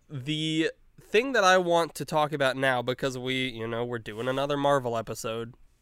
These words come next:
Might as well keep it rolling, 'cause I know that's what our mom loves to listen to. <laughs> I want us to ponder the question,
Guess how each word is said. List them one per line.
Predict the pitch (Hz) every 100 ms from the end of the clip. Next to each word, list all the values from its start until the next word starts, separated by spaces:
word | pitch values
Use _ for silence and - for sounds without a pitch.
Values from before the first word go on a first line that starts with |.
| _ -
Might | 127 123 131
as | 131
well | 143
keep | - 156
it | 156
rolling, | 135 120 117 117 123
'cause | 127 117
I |
know | 113 117 127
that's | 120 113
what | 135 123 120 _ -
our | 135
mom | 123 120 123
loves | 123 123 123 -
to | 123
listen | 131 - 120
to. | 117 - 135 - - - - -
<laughs> | - - - - - _ - _ _ _ _ _ _ -
I | 147 226
want | 240 165 143
us | 135 127 -
to | - 247 240 123 117 _ _ -
ponder | - 135 131 123 117
the | 113
question, | - - 113 - - 107 101 95 98